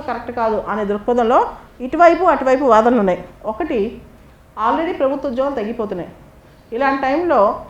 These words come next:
పది శాతం రిజర్వేషన్ ఇచ్చినంత మాత్రాన వెనక, ఆర్థికంగా వెనకబడిన వాళ్ళ జీవితాలు బాగు-, బాగుపడతాయా? ఒక క్వశ్చన్. రెండో క్వశ్చన్ ఏంటంటే ఇందిరాసానే వర్సెస్ Union of India అంటే మండల్ కమిషన్ కేసులో రిజర్వేషన్లు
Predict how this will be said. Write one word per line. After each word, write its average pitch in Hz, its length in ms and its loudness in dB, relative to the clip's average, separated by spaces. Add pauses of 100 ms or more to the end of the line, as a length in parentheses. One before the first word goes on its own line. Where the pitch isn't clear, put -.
(360)
పది 247 200 -4
శాతం 262 320 0
రిజర్వేషన్ 277 380 0
ఇచ్చినంత 240 400 -8
మాత్రాన 214 340 -4 (680)
వెనక, 269 240 0 (160)
ఆర్థికంగా 330 460 0 (100)
వెనకబడిన 269 420 -2
వాళ్ళ 247 200 2
జీవితాలు 247 360 0
బాగు-, 214 340 4
బాగుపడతాయా? 208 580 4 (220)
ఒక 240 160 -6
క్వశ్చన్. - 320 2 (600)
రెండో 330 280 0
క్వశ్చన్ 320 340 -6
ఏంటంటే 202 380 -8 (1040)
ఇందిరాసానే 311 640 -4
వర్సెస్ 277 360 -6
Union 262 240 -4
of 254 140 -8
India 190 240 -2 (180)
అంటే 254 140 -6 (100)
మండల్ 277 320 -4
కమిషన్ 262 380 -8
కేసులో 208 340 -4 (500)
రిజర్వేషన్లు 330 520 -2